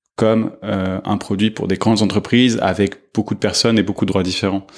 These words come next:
Et plus on attend, plus on, on ne s'occupe pas de ce sujet d'access management et plus il est difficile à implémenter, on doit rattraper toute la dette qu'on avait. Euh, le travail des dix-huit derniers mois, c'est avant tout ça, c'est, euh, rattraper tout le retard, poser la base, des fonctionnalités qui vont répondre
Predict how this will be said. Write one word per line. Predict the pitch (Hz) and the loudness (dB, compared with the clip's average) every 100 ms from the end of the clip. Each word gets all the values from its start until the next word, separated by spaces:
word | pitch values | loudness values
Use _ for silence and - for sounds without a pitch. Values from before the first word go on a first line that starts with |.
| - - - _ _ _ - | -16 -16 -16 _ _ _ -2
Et | 95 | -2
plus | - - 151 | -4 -2 2
on | 175 | 6
attend, | 127 104 117 123 165 - _ | 4 2 2 2 0 -8 _
plus | - 131 127 | 2 4 4
on, | 104 98 95 92 92 85 - - | 2 0 0 -2 -4 -6 -8 -2
on | 107 | 0
ne | |
s'occupe | - 110 110 - | 0 0 0 0
pas | 123 | 0
de | |
ce | 117 | 0
sujet | 104 110 | 2 4
d'access | 104 - 104 | 4 2 2
management | 107 101 113 131 | 2 4 2 2
et | 104 | -2
plus | - 120 | 0 2
il | 104 | 2
est | |
difficile | 95 113 - - 107 | 0 -4 -2 0 2
à | 95 | 2
implémenter, | 92 98 98 95 107 | 0 2 0 2 2
on | 101 | 4
doit | 92 | 2
rattraper | 90 92 - - | 0 -2 -4 -2
toute | 101 - | -4 -2
la | 98 | 0
dette | 98 | 0
qu'on | - 101 | 0 0
avait. | 98 95 - - - - _ _ - | 0 -4 -10 -20 -20 -20 _ _ -8
Euh, | 90 90 - - - _ - | -6 -6 -10 -16 -20 _ -14
le | - 110 | -8 -6
travail | 104 104 110 | -2 0 2
des | 104 | 2
dix-huit | 98 101 101 | 2 2 2
derniers | 101 95 | 2 4
mois, | 98 120 | 4 2
c'est | 117 98 | 2 2
avant | 98 | 0
tout | 95 104 | -2 -2
ça, | - 92 | 0 0
c'est, | - - 101 101 - | -2 0 2 0 -2
euh, | 98 95 95 | -6 -4 -6
rattraper | 101 110 - 110 110 | -6 -4 -2 0 -2
tout | 107 | -2
le | |
retard, | 104 95 117 127 - | -2 0 2 0 0
poser | 120 110 113 | 0 4 4
la | 98 | 4
base, | 104 110 120 139 - | 4 4 2 -4 -2
des | 110 | 0
fonctionnalités | 117 110 113 107 107 104 117 | 2 0 4 4 4 4 0
qui | 113 101 | 0 -2
vont | 101 | 0
répondre | 95 101 120 110 104 | 0 2 2 0 0